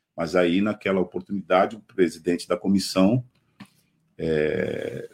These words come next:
disse que não ia, é, prender ninguém, que ele não era carcereiro. Foi essa a expressão dele. A partir daí,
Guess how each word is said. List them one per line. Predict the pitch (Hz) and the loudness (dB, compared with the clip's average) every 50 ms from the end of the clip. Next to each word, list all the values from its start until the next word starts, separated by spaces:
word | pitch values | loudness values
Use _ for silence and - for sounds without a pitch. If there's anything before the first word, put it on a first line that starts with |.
| - - _ _ _ _ _ _ _ _ _ _ _ _ _ - | -20 -20 _ _ _ _ _ _ _ _ _ _ _ _ _ -14
disse | 95 95 92 92 90 - - 123 | -4 2 4 4 4 4 2 0
que | 120 - 131 123 | 4 6 8 10
não | 123 107 113 120 117 | 10 12 10 10 10
ia, | 101 101 110 110 113 127 135 135 - - - | 10 10 10 10 10 10 8 6 2 0 0
é, | - 90 85 82 80 80 78 76 76 76 73 73 71 69 69 69 - - - - - - - - _ _ _ | 2 4 4 6 4 4 4 2 2 2 0 -2 -4 -6 -8 -8 -8 -8 -10 -10 -12 -14 -16 -20 _ _ _
prender | - 107 110 104 95 95 107 120 | 6 8 10 10 10 12 12 12
ninguém, | 123 117 104 95 85 80 76 | 12 12 12 10 8 8 6
que | - 107 | 6 6
ele | 104 110 | 8 10
não | 110 113 113 | 10 10 10
era | 120 123 123 - - | 8 8 6 4 4
carcereiro. | - 139 143 147 143 - - - 156 143 131 117 117 110 98 87 82 69 64 - - - - _ _ _ | 6 6 6 6 4 0 2 6 8 10 10 12 10 10 8 6 4 0 -2 -6 -8 -12 -18 _ _ _
Foi | _ - 90 87 | _ 0 4 4
essa | 92 98 104 - - 120 110 95 - - - _ _ _ _ _ _ _ _ _ _ _ _ - | 4 4 2 2 2 2 2 2 2 -2 -8 _ _ _ _ _ _ _ _ _ _ _ _ -2
a | 90 92 95 | 0 0 0
expressão | 92 - - - 113 101 - - - 110 107 104 | 0 0 0 2 2 2 2 2 0 2 2 2
dele. | 95 90 78 71 69 - - - _ - | 2 2 2 2 0 -2 -8 -4 _ 4
A | 208 254 - | 6 6 6
partir | - - 180 - 123 - - - 123 123 117 | 6 6 6 6 6 4 2 6 8 8 8
daí, | 95 92 92 82 78 85 95 117 131 120 101 - - - | 8 6 2 0 2 4 6 8 8 8 6 4 0 -6